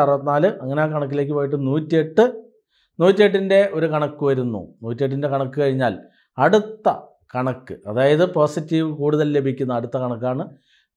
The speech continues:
മുന്നൂറ്റി മുപ്പത്തിയാറ്. ആ മുന്നൂറ്റി മുപ്പത്താറിൻ്റെ കണക്ക് നൂറ്റിയെട്ട് into മൂന്ന്, അപ്പോൾ എത്രയായി? മുന്നൂറ്റി ഇരുപത്തിനാല് plus പന്ത്രണ്ട്.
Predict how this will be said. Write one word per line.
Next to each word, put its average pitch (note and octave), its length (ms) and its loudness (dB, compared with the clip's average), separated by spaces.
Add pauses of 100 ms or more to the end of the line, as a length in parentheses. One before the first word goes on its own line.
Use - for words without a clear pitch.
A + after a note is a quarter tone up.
മുന്നൂറ്റി G3 580 2 (360)
മുപ്പത്തിയാറ്. A#2 840 -4
ആ G#2+ 120 -8
മുന്നൂറ്റി D3 300 -2
മുപ്പത്താറിൻ്റെ D3+ 500 -2
കണക്ക് A#2+ 400 -4 (400)
നൂറ്റിയെട്ട് A3 600 4 (240)
into F3+ 340 0 (460)
മൂന്ന്, C3+ 280 -2 (440)
അപ്പോൾ C3 240 2
എത്രയായി? C#3 340 4 (480)
മുന്നൂറ്റി F3+ 360 2 (100)
ഇരുപത്തിനാല് D3 760 2 (280)
plus E3+ 200 6 (480)
പന്ത്രണ്ട്. A2+ 580 -2